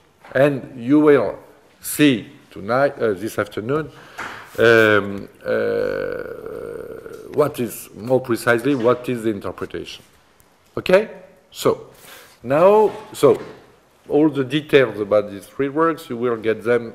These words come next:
this afternoon. Alors, why these three works? The,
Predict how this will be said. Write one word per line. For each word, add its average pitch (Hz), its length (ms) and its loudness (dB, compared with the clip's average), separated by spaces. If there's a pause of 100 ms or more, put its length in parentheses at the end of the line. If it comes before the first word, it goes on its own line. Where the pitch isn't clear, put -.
this 104 240 -14
afternoon. 80 420 -10 (1160)
Alors, 135 240 0 (1200)
why 165 340 4
these 151 260 -4
three 127 240 -2
works? - 400 -4 (2250)
The, 170 560 6